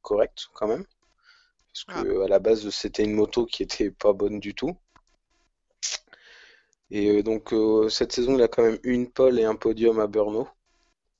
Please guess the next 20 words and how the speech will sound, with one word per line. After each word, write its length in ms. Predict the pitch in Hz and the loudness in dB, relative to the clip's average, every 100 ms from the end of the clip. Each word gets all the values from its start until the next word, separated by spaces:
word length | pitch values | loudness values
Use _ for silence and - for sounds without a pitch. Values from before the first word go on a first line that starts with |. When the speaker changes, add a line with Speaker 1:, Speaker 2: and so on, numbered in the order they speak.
| - | -14
Speaker 1:
Donc, 280 | 101 - | -14 -8
euh, 360 | 95 95 92 92 - _ | -6 -4 -6 -8 -14 _
première 360 | - 107 104 - | -4 0 0 -2
pole 220 | 120 110 | -6 -4
pour 180 | - 110 | -2 -4
le 60 | |
team, 340 | - 120 120 113 | -4 -6 -6 -6
premier 400 | - 107 107 104 | -4 -4 -2 -6
podium 400 | - 104 104 104 | -6 -6 -6 -8
pour 140 | - | -10
le 80 | 101 | -10
team 240 | - 104 | -10 -8
aussi. 280 | 98 - - | -8 -10 -14
De 40 | - _ - - - | -16 _ -20 -20 -20
toute 140 | - | -16
façon, 160 | - 104 | -10 -10
d'où 140 | 98 | -8
ils 140 | 98 98 | -4 -2
arrivaient, 420 | 92 95 101 | 0 -2 -4
euh, 80 | 95 | -6